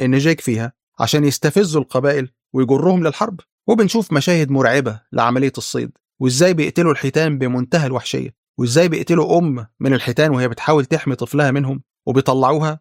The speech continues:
ويستخرجوا المادة اللي عاوزينها من مخها، مادة الأماريتا، وبعدها بيرموا جثتها في المية تاني كأنها زبالة ملهاش لازمة.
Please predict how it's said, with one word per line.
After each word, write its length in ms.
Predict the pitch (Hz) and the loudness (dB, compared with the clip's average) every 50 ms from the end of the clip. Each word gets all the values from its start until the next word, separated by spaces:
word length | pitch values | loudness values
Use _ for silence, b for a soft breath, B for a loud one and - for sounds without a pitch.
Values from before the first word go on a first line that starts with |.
| _ - | _ -4
ويستخرجوا 600 | - 135 127 - - 135 - 165 180 170 156 147 | -2 -2 0 2 0 0 2 2 0 2 2 2
المادة 280 | 139 147 160 160 147 | 2 2 0 2 2
اللي 120 | 139 131 120 | 0 2 2
عاوزينها 340 | 123 131 135 156 151 143 | 0 0 0 0 0 0
من 100 | 127 127 | 0 0
مخها، 440 | 127 127 120 - - 180 202 214 208 - _ _ _ - | -2 -2 -4 -2 0 0 0 -2 -4 -10 _ _ _ 0
مادة 280 | 135 143 156 156 147 131 - | 2 2 2 2 0 0 0
الأماريتا، 540 | 127 - - 131 127 127 156 180 - 220 220 _ _ _ _ - | -2 -2 -2 0 0 0 0 -2 -4 -8 -12 _ _ _ _ 0
وبعدها 420 | 240 240 220 214 226 220 208 - - | 2 2 2 2 2 0 0 0 2
بيرموا 400 | 180 196 226 220 208 180 165 170 | 2 2 4 4 2 2 0 0
جثتها 260 | 151 - 202 185 180 | 0 0 0 0 0
في 80 | 156 - | 0 0
المية 260 | 156 160 170 180 165 | 0 0 2 0 0
تاني 240 | 165 160 160 165 156 | 0 0 -2 -2 -2
كأنها 460 | - 180 180 196 208 202 185 180 - - - | -2 -2 -2 0 0 0 0 -2 -4 -4 -4
زبالة 360 | 151 156 170 185 185 160 131 | 0 0 2 2 2 2 2
ملهاش 280 | 127 131 143 151 147 - | 0 0 0 0 0 0
لازمة. 260 | 147 131 117 113 110 | -2 -2 -2 -4 -10